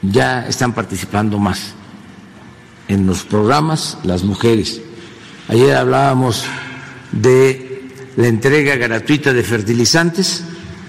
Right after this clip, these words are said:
y ya en un porcentaje de más del treinta por ciento son beneficiarias, son mujeres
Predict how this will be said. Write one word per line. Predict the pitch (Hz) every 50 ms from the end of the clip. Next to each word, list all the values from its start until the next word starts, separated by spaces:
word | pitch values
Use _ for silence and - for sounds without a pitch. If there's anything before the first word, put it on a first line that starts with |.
| - - - - - - - - - - - - - - - - - - - - - - - - - - - - - - - - -
y | 123 120 113
ya | 117 139 139 135 131 131 131 127
en | 123 123
un | 131 131 135 131
porcentaje | 131 123 107 - 117 120 110 113 127 127 135 123 123 117
de | 110 110
más | 110 123 143 151 127
del | 117 123 110
treinta | - 139 147 160 151 - 131 113
por | 120 117 113
ciento | - 175 180 170 170 - 190 175 - - - - - - - - - - - - - - - - - - - - - - - - - - - - - - - - -
son | - - 143 143 139
beneficiarias, | 135 123 120 120 92 110 110 - 92 85 82 92 - - - - - - - - - - - - - - - - - -
son | - - 139 147
mujeres | 135 - - 95 80 76 - - - - -